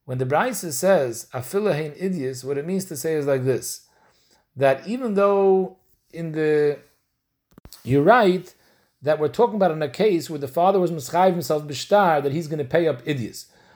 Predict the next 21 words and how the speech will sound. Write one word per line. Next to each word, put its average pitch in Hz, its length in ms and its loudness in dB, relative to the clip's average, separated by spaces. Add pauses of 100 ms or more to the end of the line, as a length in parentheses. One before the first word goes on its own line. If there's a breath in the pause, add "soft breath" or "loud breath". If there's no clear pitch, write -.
(140 soft breath)
But 127 100 -4
we're 127 100 0
talking 254 340 0
about 175 240 2
Shafoi 190 560 2
Idias, 120 360 -6
that 135 160 -2
the 151 100 -10
Idias 180 600 0
disappeared. 143 760 -4
The 131 140 -2
Hainu 180 260 0
like 156 140 -2
this. 127 160 -4
The 127 80 -8
father 226 340 2
wrote 202 220 2
in 180 60 -8
the 180 60 -4
Shtar 185 220 0
Alva 180 540 6